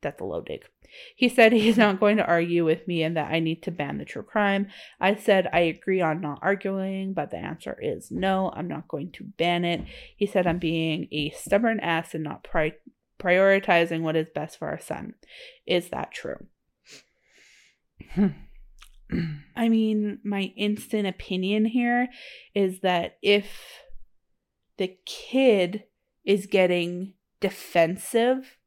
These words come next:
Speaker 1: over not being able to watch it, if he's getting mad over not being able to watch it at his dad's, then maybe it is a problem.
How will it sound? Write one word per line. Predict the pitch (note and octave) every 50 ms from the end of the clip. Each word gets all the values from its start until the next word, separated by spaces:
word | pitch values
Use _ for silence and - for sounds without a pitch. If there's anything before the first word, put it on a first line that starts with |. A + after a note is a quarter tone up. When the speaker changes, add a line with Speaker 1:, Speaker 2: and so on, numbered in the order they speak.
| _ _ _ _ _ _ _ _ _ _ -
Speaker 1:
over | A3 G#3+ G#3+ G#3+ A3+ A3+
not | A3+ A3+ A3+ G#3 G#3+
being | A#3 A3+ A3+ A3+
able | A3+ A3+ A#3
to | - A#3+
watch | A3 G#3+ A3 A3+ A3+ - -
it, | B3 B3+ - - -
if | G#3 -
he's | G3 F#3
getting | G3+ F#3+ F3+ F3 E3
mad | E3 E3 E3+ F3 F3+
over | F3+ F3 F#3
not | F#3 F3+ F3 F3
being | G3 F3+
able | F3 F3 F3
to | F3
watch | D#3+ D#3+ - -
it | F3 E3+
at | F3 F3
his | G3 F3 F3
dad's, | - - - D#3 C3+ C#3+ D3+ E3 F#3+ G3 G3 - - - - _ _ _ _ _ _ _ _ _ _ _ _ _ _ _ _ -
then | G#3 F#3+ F#3 F3 F3 F3 F3 F3+
maybe | F3 E3 E3 D#3+ E3 D#3
it | C#3+ -
is | - D3+ D3 D3+ D3+
a | D#3
problem. | - F#3+ E3 E3+ - F#3+ F#3 G3+ G#3+